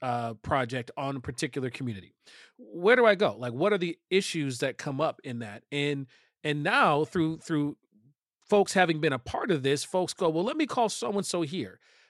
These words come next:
I had a kid come up and was like, "I'm trying to do, I'm trying to think about,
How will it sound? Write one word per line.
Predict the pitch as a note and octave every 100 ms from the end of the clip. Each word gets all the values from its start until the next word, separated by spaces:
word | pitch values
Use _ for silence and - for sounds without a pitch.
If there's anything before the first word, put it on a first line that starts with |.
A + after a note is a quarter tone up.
| _
I | G3+ C4
had | B3+ A3+
a |
kid | - C#4+ A#3+ F3+ -
come | - G3 A3+
up | G#3+ - -
and | F3
was | E3+ D3+
like, | D#3 D#3 - _
"I'm | D#3+
trying | F#3+ F#3+ F3+
to | D#3
do, | C#3+ D3+ D#3
I'm | D#3
trying | G3+ F3
to |
think | C3 D3
about, | C#3 C3 C3+